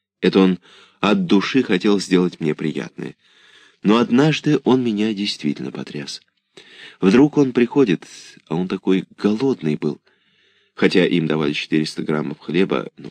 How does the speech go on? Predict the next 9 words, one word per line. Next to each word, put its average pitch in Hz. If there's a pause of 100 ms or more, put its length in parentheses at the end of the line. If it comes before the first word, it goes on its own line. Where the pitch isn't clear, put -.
он 69
не 73
мог 76
наесться. 82 (320)
Он 87
такой 101
маленький 92
был, 76
голодный, 85